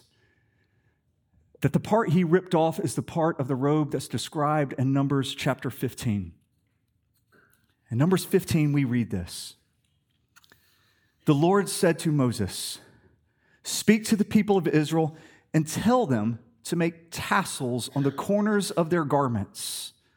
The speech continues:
throughout their generations, and to put a cord of blue on the tassel of each corner.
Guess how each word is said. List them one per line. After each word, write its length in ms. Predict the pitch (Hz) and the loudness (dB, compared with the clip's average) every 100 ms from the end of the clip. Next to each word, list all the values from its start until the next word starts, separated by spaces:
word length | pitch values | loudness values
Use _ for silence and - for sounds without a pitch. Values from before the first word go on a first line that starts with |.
| _ _ _ - | _ _ _ -4
throughout 320 | 165 156 147 | 0 2 2
their 120 | 143 | 2
generations, 920 | 160 143 127 120 - 98 - - - _ _ _ _ _ _ _ | 2 2 0 -2 -4 -8 -10 -16 -18 _ _ _ _ _ _ _
and 120 | 175 | 0
to 100 | 175 | 2
put 200 | 196 220 | 2 2
a 40 | 190 | 2
cord 420 | - - 214 214 | 0 0 2 2
of 220 | 180 131 | 0 -2
blue 580 | 165 175 220 175 120 120 - | -2 2 4 4 2 0 -2
on 100 | 139 | -2
the 80 | 127 | -2
tassel 640 | - 170 160 - 113 - | -2 -2 -2 -4 -6 -4
of 140 | 139 - | -4 -2
each 400 | 190 196 - - _ - | -2 -2 -6 -10 _ -16
corner. 540 | - 196 156 110 87 | -6 0 0 0 -6